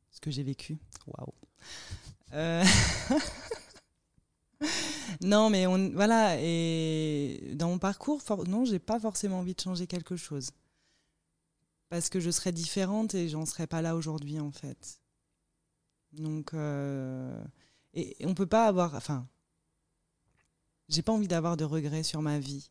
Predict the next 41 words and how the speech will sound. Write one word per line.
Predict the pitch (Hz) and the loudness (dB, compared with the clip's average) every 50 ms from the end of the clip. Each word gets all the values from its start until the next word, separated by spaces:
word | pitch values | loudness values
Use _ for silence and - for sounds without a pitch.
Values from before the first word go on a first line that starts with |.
| _ | _
Et | - 151 | -12 -10
je | - - | -10 -6
pense | - 180 185 180 - - | -4 -4 -4 -4 -4 -8
que | _ - | _ -12
c'est | - - 196 | -4 0 0
un | 180 185 | 2 2
petit | - - - | 2 0 2
peu | 247 254 | 2 2
le, | 247 226 | 4 2
l'idée | 190 180 170 180 165 190 196 | 2 2 0 2 4 4 4
aussi | 190 - - - 180 | 4 4 0 0 -2
du | 185 | -4
positif. | - - 185 170 180 180 - - 208 208 180 - - _ - - - - - - - - _ - - | -2 -2 -2 -2 -2 -2 -2 -2 -2 -2 -4 -6 -12 _ -20 -20 -20 -20 -20 -20 -20 -20 _ -6 -2
Euh, | 170 175 170 165 165 160 | 0 0 2 2 2 0
c'est-à-dire | 160 - - 160 151 139 175 165 - - | 0 -2 -2 -2 -2 -2 -4 -4 -6 -6
que | - 170 160 156 151 151 151 156 | -4 -2 0 0 0 0 0 0
même | 170 185 196 | 2 2 2
dans | 196 185 | 2 2
la | 175 165 160 | 2 0 0
difficulté, | 156 151 151 - - - - 165 160 135 - - 185 185 185 185 | -2 -4 -6 -10 -10 -10 -8 -8 -8 -6 -2 0 2 2 2 2
même | 175 160 160 160 | 2 0 0 0
si | - - - - - 180 | 0 0 -2 0 0 -2
effectivement, | 170 - - 139 - - - - 151 151 170 170 175 180 175 175 170 | -2 -2 -6 -8 -6 -6 -6 -4 -2 -2 0 0 0 0 0 0 0
euh, | 156 143 139 | 0 0 0
peut-être | 135 - - - - | -2 -4 -6 -6 -4
que | - 160 | -2 0
si | - - 160 | 0 2 2
j'avais | 160 156 139 | 0 0 0
été | 151 - 165 | -2 -4 -4
sophrologue | - - 156 135 - - 156 151 156 165 160 | -4 -4 -6 -8 -6 -4 -2 0 0 0 -2
dix | 143 156 165 151 156 | -2 -4 -2 -2 0
ans | 151 147 | 0 -2
auparavant | 143 - 143 139 139 143 147 143 139 156 160 165 160 160 | -2 -2 -4 -2 -2 -2 -2 0 0 0 0 0 0 0
et | 147 147 | -2 -2
que | |
je | 131 143 | -2 -4
me | 151 | -4
serais | - - 160 | -4 -4 -2
moins | 151 156 156 143 | -2 -2 -2 -2
attachée | 139 - 151 147 - - - 165 156 | -2 -4 -2 0 0 0 0 0 -2
à, | 143 135 139 | -2 -4 -6